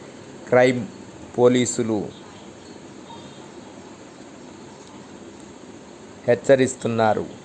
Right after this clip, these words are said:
ఫిర్యాదులు ప్రాథమిక విచారణలో తేలిన అంశాలతో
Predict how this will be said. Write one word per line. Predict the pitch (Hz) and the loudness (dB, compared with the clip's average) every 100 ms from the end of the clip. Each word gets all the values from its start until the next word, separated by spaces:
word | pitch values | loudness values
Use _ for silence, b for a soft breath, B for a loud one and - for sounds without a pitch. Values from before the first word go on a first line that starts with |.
| - - - - - - - - | -18 -18 -18 -16 -16 -18 -20 -12
ఫిర్యాదులు | - 120 131 131 127 107 120 123 117 - - - - - - - - - - - - 135 135 - - - - - - - - - | -4 2 8 8 8 6 2 2 0 -6 -18 -18 -18 -18 -18 -18 -18 -18 -20 -20 -18 -18 -18 -18 -18 -18 -18 -18 -18 -18 -18 -6
ప్రాథమిక | - 123 131 - 139 131 120 131 127 104 - - - - - - - - - - - - - - - - - - - - - - - - - - - - - - | 6 8 8 6 4 4 2 6 6 6 -4 -16 -18 -18 -18 -18 -18 -18 -18 -16 -18 -16 -18 -18 -18 -18 -18 -18 -18 -18 -20 -20 -20 -18 -18 -18 -18 -16 -16 -8
విచారణలో | 123 117 139 135 127 120 120 98 - - - - - - | -4 6 8 8 6 6 6 4 0 -12 -20 -20 -20 0
తేలిన | 127 131 127 120 117 82 - - - - - - - - | 6 8 8 6 2 0 -6 -18 -18 -18 -20 -18 -16 -8
అంశాలతో | 117 127 - 143 135 127 - 127 117 | -4 -4 6 8 10 8 6 4 4